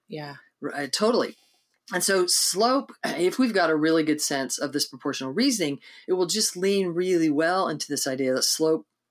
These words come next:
Speaker 2: is not, um, w-, we, we shouldn't represent slope by one number, but we should also represent it as a rate, as a ratio of two things to each other.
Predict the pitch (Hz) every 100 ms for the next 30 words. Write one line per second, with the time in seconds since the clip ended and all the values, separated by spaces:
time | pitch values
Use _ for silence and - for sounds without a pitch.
0 | _ _ _ _ 156 127 143 151 156 165
1 | - 127 123 117 113 - - - 147 -
2 | - - - - 160 165 180 - 226 220
3 | 170 165 151 - 156 131 135 131 156 143
4 | 233 196 - 135 - 131 131 131 135 135
5 | 127 127 120 117 120 110 131 131 208 190
6 | 131 127 139 160 135 117 120 - - 170
7 | - 123 113 - - 127 - 123 107